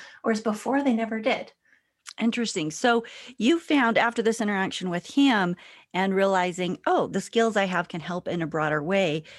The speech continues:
Speaker 2: you just embraced that more and then shifted into the career field and started coaching? Is that right?
Speaker 1: Uh, well, yeah. So the, the, the moments in between there are, uh, so did an H R certificate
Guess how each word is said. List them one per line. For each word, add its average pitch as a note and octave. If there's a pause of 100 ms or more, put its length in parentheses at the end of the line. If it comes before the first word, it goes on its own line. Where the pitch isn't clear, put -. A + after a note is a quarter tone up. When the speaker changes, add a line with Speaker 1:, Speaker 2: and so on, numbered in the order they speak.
(140)
Speaker 2:
you F#3
just F3+
embraced E3+
that E3+
more E3+
and D#3
then E3+
shifted F3
into E3
the E3
career E3
field F#3
and F3+
started E3
coaching? D#4 (460)
Is F#3
that F3
right? A3 (120)
Speaker 1:
Uh, A3
well, A#3
yeah. A#3
So C#4+
the, A#3 (200)
the, A#3 (100)
the C4+
moments C4
in G#3+
between A3
there F3+
are, F#3+ (460)
uh, G3+
so -
did A#3+
an A#3+
H G#3+
R A#3
certificate A3